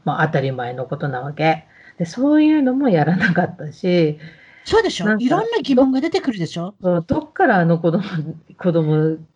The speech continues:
Speaker 2: 私の予想言っていいです？
Speaker 1: 出てきたんだろうっていう。
Speaker 2: 私の予想言っていいです？もちろん離婚されてて、
Speaker 1: うん。
Speaker 2: 一回結婚されてるバツイチの方で、前の結婚の時には子供さんいらっしゃらないですよね。だから、それで四十前。ひょっとしたら、
Speaker 1: うん。
Speaker 2: 彼女は不妊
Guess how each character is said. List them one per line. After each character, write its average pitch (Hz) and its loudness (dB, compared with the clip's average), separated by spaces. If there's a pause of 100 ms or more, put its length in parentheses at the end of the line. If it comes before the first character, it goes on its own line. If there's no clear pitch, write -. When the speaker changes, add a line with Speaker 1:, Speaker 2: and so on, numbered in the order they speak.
(140)
Speaker 2:
私 392 0
の 427 0
予 254 -2
想 - 0
言 - 0
っ - -
て - -
い - -
い - -
で - -
す？ - -
Speaker 1:
出 - -
て 247 -2
き - 0
た 262 2
ん - -2
だ - -4
ろ 170 -6
う - -8
っ - -10
て - -16
い - -12
う。 - -16
Speaker 2:
私 330 -14
の 359 -14
予 294 -12
想 196 -20
言 202 -14
っ - -20
て 196 -12
い 180 -8
い 170 -10
で 156 -12
す？ 170 -16
も 262 -8
ち 320 -14
ろ 339 -4
ん 320 -4
離 339 -6
婚 349 2
さ 339 0
れ 320 -2
て 311 -10
て、 254 -8
Speaker 1:
う - -4
ん。 185 -10
Speaker 2:
一 269 -20
回 311 -2
結 302 -6
婚 269 -8
さ 269 -6
れ 247 -4
て 240 -8
る 226 -6
バ 208 -2
ツ 226 -8
イ 240 -4
チ 208 -4
の 185 -2
方 170 -8
で、 170 -6 (320)
前 339 4
の 349 2
結 330 -2
婚 320 -2
の 311 -2
時 302 -2
に 170 -2
は 151 -6
子 214 -4
供 208 2
さ 208 -4
ん 202 0
い 208 2
ら 233 0
っ - -8
し - -6
ゃ 269 0
ら 254 0
な 190 0
い - -8
で 139 -10
す - -16
よ 147 -10
ね。 180 -6 (280)
だ 262 0
か 247 2
ら、 214 -2
そ 208 -6
れ 226 -6
で 233 -2
四 294 2
十 262 2
前。 240 2 (300)
ひ - -6
ょ 466 4
っ 453 -6
と 403 0
し - -6
た 247 4
ら、 220 6
Speaker 1:
う - -2
ん。 143 -8
Speaker 2:
彼 381 2
女 233 -2
は 208 -2 (240)
不 - -6
妊 392 -2